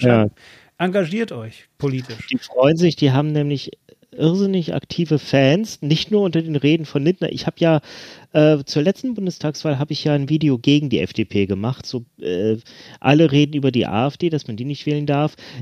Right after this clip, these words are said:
Speaker 1: Äh, die F D P ist jetzt auch keine Partei, die man unbedingt, äh, wählen sollte und die ist gerade in Umfragen ziemlich weit oben, bitte wählt die auch nicht,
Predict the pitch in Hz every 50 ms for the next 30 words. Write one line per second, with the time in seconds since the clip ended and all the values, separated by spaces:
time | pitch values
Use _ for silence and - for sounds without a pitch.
0 | - - 82 110 127 135 113 85 165 - - - 190 165 - - - 170 175 175
1 | 180 202 208 - 170 147 - - - 160 - - - 131 151 151 - - 175 180
2 | 175 143 - 117 110 - - - 110 107 107 113 110 104 107 107 110 107 107 107
3 | 110 110 110 - - - 110 110 107 104 101 107 110 104 107 107 110 110 104 107
4 | 104 104 120 127 - 151 151 151 135 127 131 - 139 143 139 139 143 131 - -
5 | - 127 123 131 127 127 - - 139 143 - 151 - - - 135 131 131 135 131
6 | - - 143 127 - - 107 95 - - 180 240 277 277 247 202 160 143 131 -
7 | - - - - - 135 170 220 254 294 285 -